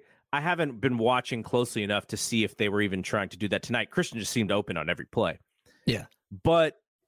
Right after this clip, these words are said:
Speaker 1: Kyle, being the brilliant offensive mind that he is, as far as scheming guys open, now you may not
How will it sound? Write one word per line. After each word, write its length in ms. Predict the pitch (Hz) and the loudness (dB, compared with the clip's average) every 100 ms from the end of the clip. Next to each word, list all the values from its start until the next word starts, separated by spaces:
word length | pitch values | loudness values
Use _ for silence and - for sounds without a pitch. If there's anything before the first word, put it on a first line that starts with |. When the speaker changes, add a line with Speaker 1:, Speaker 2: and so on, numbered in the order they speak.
| _ _ - | _ _ -6
Speaker 1:
Kyle, 920 | - 196 240 233 139 120 110 110 110 _ _ _ _ _ _ - | 0 4 6 6 6 6 4 2 -2 _ _ _ _ _ _ 0
being 560 | 151 151 143 131 117 110 | 4 6 4 2 -2 -4
the 220 | 117 123 107 | 0 2 2
brilliant 580 | 131 131 131 120 110 - | 4 6 6 4 0 0
offensive 520 | 117 120 120 104 98 | 0 2 -2 -2 -2
mind 440 | 104 101 98 92 | 0 2 2 0
that 120 | 92 - | -2 0
he 320 | 185 233 117 | 2 6 6
is, 200 | 92 101 | 4 0
as 120 | - | 0
far 200 | 110 92 | 0 0
as 100 | - | 0
scheming 580 | - - 131 117 104 98 | -4 0 0 2 2 0
guys 340 | 98 87 87 | 0 0 0
open, 380 | 98 95 92 80 | 2 2 0 0
now 320 | 87 80 80 _ _ _ | 0 0 -4 _ _ _
you 100 | 95 | 0
may 160 | 92 90 | 0 2
not 220 | 85 | 0